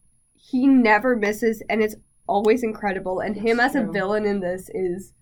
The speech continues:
Speaker 2: So good.
Speaker 1: music to my ears. It's gorgeous.
Speaker 2: Yes, yes. I think that, like, he totally stole the show and, like,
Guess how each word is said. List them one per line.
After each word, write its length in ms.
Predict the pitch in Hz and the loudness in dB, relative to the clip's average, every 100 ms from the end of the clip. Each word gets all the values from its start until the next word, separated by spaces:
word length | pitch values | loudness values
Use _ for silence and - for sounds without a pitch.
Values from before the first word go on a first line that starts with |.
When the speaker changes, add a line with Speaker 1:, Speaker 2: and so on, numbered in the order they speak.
| _ _ | _ _
Speaker 2:
So 400 | - 311 311 208 | -14 -6 -4 -4
good. 400 | 180 - - - | -8 -10 -14 -10
Speaker 1:
music 460 | 196 202 220 226 220 | -6 -4 -2 -4 -6
to 100 | 214 | -8
my 160 | 185 - | -8 -6
ears. 340 | 208 202 202 | -4 -2 -4
It's 160 | - - | -8 -16
gorgeous. 600 | - 165 156 - - 226 | -8 -6 -6 -10 -12 -12
Speaker 2:
Yes, 460 | 190 175 - - _ - | -10 -10 -12 -16 _ -18
yes. 460 | - - - _ - | -16 -16 -20 _ -14
I 420 | 196 208 208 214 214 | -10 -8 -8 -10 -12
think 280 | 202 202 | -12 -12
that, 220 | 185 170 170 | -10 -12 -10
like, 180 | 156 | -14
he 400 | - - 202 175 - | -14 -16 -14 -14 -12
totally 380 | 175 160 156 151 | -10 -8 -8 -12
stole 320 | - 165 143 | -12 -12 -12
the 100 | - | -12
show 160 | 147 - | -14 -14
and, 140 | 98 | -14
like, 160 | 104 - | -14 -16